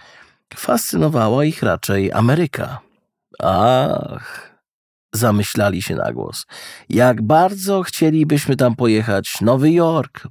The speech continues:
Boston, Los Angeles. Przestrzeń, wolność.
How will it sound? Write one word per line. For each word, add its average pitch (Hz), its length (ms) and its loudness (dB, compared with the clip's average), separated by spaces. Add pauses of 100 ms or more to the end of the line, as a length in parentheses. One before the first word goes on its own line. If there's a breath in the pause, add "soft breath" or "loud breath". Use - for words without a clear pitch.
Boston, 123 800 0
Los 131 260 2
Angeles. 123 720 0 (340 soft breath)
Przestrzeń, - 920 -2
wolność. 113 920 0